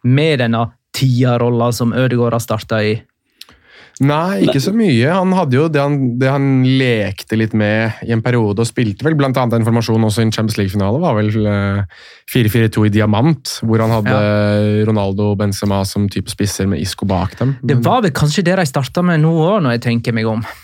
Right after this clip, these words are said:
Speaker 2: Ja.
Speaker 1: Eh, den, eh, diamanten.
Speaker 2: Det var
Speaker 1: Stemmer
Speaker 2: litt,
Speaker 1: det?
Speaker 2: lignet
Speaker 1: Mm.
Speaker 2: litt mer på det, men, men jeg ser hvor du vil hen. Altså, i
Speaker 1: Det var
Speaker 2: første
Speaker 1: jo to spisser, ja, med Jovic og Benzema.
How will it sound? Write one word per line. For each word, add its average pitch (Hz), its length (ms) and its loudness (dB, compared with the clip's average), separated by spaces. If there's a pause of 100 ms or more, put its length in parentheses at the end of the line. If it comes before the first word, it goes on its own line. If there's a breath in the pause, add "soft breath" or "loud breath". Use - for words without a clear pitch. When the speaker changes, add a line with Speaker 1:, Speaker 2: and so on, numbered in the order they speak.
(280 loud breath)
Speaker 2:
Ja. 156 280 2
Speaker 1:
Eh, - 20 0
den, 131 400 2
eh, 120 160 0
diamanten. 123 640 -4
Speaker 2:
Det 143 80 2
var 170 80 2
Speaker 1:
Stemmer 170 160 4
Speaker 2:
litt, 107 240 0
Speaker 1:
det? 143 100 -2
Speaker 2:
lignet 147 380 4
Speaker 1:
Mm. - 60 2
Speaker 2:
litt 143 180 -2
mer 123 100 2
på 107 220 -2
det, 120 100 0
men, 135 220 0
men 147 160 2
jeg 147 180 0
ser 160 220 -2
hvor 185 120 2
du 147 40 2
vil 113 160 2
hen. 127 120 2
Altså, 139 120 0
i - 20 0
Speaker 1:
Det 135 60 -4
var 151 160 0
Speaker 2:
første 160 80 2
Speaker 1:
jo 117 80 2
to 147 160 0
spisser, 139 320 -2
ja, 123 80 0
med 117 140 -2
Jovic 123 340 -2
og 110 60 -6
Benzema. 113 320 -6